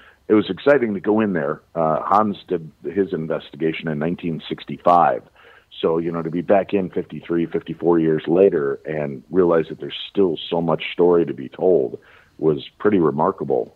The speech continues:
Um, most people assume the place is haunted by the Whaley family themselves, but we actually uncovered handwritten letters between the Whaleys that they were dealing with a haunting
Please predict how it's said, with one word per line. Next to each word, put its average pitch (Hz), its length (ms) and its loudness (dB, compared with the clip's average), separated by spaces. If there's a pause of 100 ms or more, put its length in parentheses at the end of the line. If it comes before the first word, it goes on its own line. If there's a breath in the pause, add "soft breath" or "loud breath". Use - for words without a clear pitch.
(100)
Um, 64 400 -2 (320)
most 113 240 0
people 82 280 -2
assume 117 300 -2
the 76 80 -2
place 85 320 2
is 69 80 -14
haunted 85 380 0
by 80 160 4
the 78 80 0
Whaley 82 400 0
family 78 420 -4
themselves, 69 760 -2 (460 soft breath)
but 78 220 -2
we 107 180 2
actually 92 360 -4
uncovered 80 600 -4
handwritten 92 560 -2
letters 76 640 -2 (400 soft breath)
between 104 420 -4
the 90 80 0
Whaleys 71 540 -2 (420 soft breath)
that 80 160 -6
they 113 160 4
were 143 160 0
dealing 82 360 -2
with 69 120 -2
a 69 60 2
haunting 69 580 -4